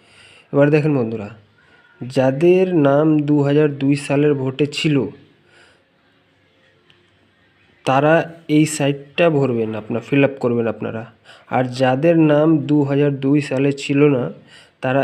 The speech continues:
এই সাইডটা ফিল আপ করবেন। যেরকম অনেক কারোর হতে পারে দু হাজার দুই সালে বয়স হয়নি বা ভোটার কার্ড হয়নি, তাহলে তারা এই ইয়েটা ফিল আপ করবেন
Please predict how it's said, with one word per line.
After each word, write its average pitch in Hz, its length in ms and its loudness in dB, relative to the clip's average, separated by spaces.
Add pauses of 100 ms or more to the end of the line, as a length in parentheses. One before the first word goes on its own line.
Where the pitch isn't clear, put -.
এই 147 180 0
সাইডটা 147 420 -2
ফিল 147 160 -4
আপ - 160 -6
করবেন। 107 300 -6 (540)
যেরকম 156 420 2
অনেক 143 280 -2
কারোর 151 240 2
হতে 143 240 -2
পারে 147 220 0
দু 143 140 0
হাজার 147 260 2
দুই 147 180 0
সালে 139 300 -2 (560)
বয়স 139 340 4
হয়নি 131 300 -6 (120)
বা 131 160 -8
ভোটার 131 360 -8
কার্ড 135 260 -4
হয়নি, 127 380 -8 (560)
তাহলে 143 320 2 (480)
তারা 147 240 2 (260)
এই 156 220 4 (1200)
ইয়েটা 143 360 0
ফিল 143 200 -4
আপ - 160 -4
করবেন 107 280 -4